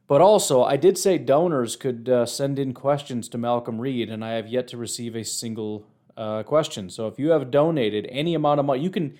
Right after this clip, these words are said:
you can literally donate one dollar to this charity and as-, ask Malcolm Reed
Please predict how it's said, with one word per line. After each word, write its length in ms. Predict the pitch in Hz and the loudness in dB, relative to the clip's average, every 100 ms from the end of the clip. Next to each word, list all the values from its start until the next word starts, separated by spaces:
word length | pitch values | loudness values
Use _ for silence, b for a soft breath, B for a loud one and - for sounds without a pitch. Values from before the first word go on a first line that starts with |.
| B | B
you 120 | 190 | -4
can 180 | 202 180 | 0 4
literally 640 | 165 180 220 233 233 233 | 6 8 8 8 6 4
donate 500 | 190 180 165 139 113 | 2 4 4 2 -2
one 500 | 113 104 110 165 202 | -4 -6 2 4 4
dollar 520 | 175 147 127 95 62 - _ _ _ _ | 2 2 2 -2 -10 -20 _ _ _ _
to 80 | 131 | -2
this 200 | 131 147 | 0 0
charity 580 | - 156 139 110 98 98 | 2 2 4 2 -2 -8
and 180 | 110 - | -10 -8
as-, 300 | 127 131 131 | -2 -2 -2
ask 400 | - 139 156 - - | -4 -4 -4 -8 -14
Malcolm 480 | - 113 143 151 151 | -10 -2 -2 0 -2
Reed 360 | 147 131 98 | -2 -2 -6